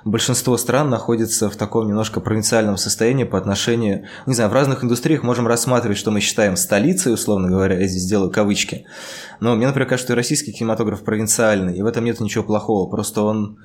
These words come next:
ну, очевидно, не находится в центре какого-то тренда, в центре, там, не знаю, индустриального бума, и это, наоборот, даёт, ну, в частности, Вайтити возможность посмотреть и на себя со стороны,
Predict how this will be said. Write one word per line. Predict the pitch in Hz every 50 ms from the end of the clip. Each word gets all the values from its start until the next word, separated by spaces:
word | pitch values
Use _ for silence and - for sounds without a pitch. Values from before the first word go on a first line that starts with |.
| -
ну, | - 120 113
очевидно, | 107 107 - - 127 113 131 139 123 127
не | 120 113
находится | 113 110 - 127 123 - -
в | -
центре | - - 131 127 113 101
какого-то | - - 110 - 120 113 107 110
тренда, | - - 139 123 143 156 151 127 120
в | 113 -
центре, | - - - 110 113 107 107 - 107 101
там, | 92 98 95
не | 95
знаю, | 95 101 95 95
индустриального | 98 104 107 - - 113 113 107 104 101 98 98
бума, | 92 90 107 147 160 156 143 127 113 101
и | - 104 107
это, | 113 117 123
наоборот, | 113 110 104 110 110 120 123 117 98
даёт, | 110 107 101 107 113 117 113 - - - _ - - - - - - _
ну, | - 123
в | 120 -
частности, | - 131 123 131 120 - -
Вайтити | 107 113 110 110 110 - 160 160 - -
возможность | 113 107 107 104 117 127 123 117 101 -
посмотреть | - - 117 120 120 117 -
и | 110
на | 107
себя | 104 - 104 104 139 -
со | - 147
стороны, | - - - 123 123 120 117 117 117 110 104 101 104